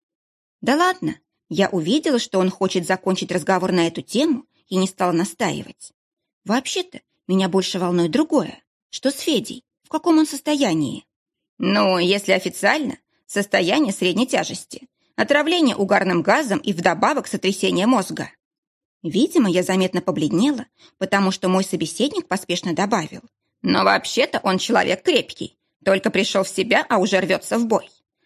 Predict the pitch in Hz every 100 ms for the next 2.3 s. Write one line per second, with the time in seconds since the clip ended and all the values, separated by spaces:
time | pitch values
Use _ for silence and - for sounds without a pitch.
0 | _ 185 190 190 190 - 196 180 - 202
1 | 330 226 185 180 - - - - 180 311
2 | 185 120 -